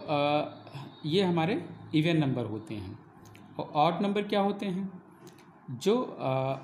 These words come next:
टू से divide नहीं होता, जो कोई भी number जो pair में नहीं होता, मतलब कि जो टू से divide नहीं होता, जैसे थ्री है, फ़ाइव है, सेवन है, नाइन है, इलेवन है, थर्टीन है,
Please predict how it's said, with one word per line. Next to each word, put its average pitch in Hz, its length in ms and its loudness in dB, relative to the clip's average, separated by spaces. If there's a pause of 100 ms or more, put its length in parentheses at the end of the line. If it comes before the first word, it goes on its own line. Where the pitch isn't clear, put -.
(680)
टू 220 160 2
से 240 240 2
divide 190 440 2
नहीं 185 140 6
होता, 135 560 -2 (480)
जो 147 380 0 (120)
कोई 214 160 4
भी 196 100 6
number 147 300 4
जो 165 200 -4
pair 170 260 2
में 170 120 2
नहीं 180 140 4
होता, 151 240 2
मतलब 156 260 0
कि 214 160 -4
जो 214 220 0 (420)
टू 214 140 0
से 208 160 2
divide 190 340 2
नहीं 190 140 6
होता, 135 280 2
जैसे 139 240 -2
थ्री 180 380 -4
है, 127 400 0 (760)
फ़ाइव 160 280 2
है, 131 420 -4 (300)
सेवन 156 600 0
है, 123 340 -2 (520)
नाइन 143 440 2
है, 117 380 -4 (420)
इलेवन 147 420 0
है, 127 360 -2 (500)
थर्टीन 156 360 0
है, 139 300 -4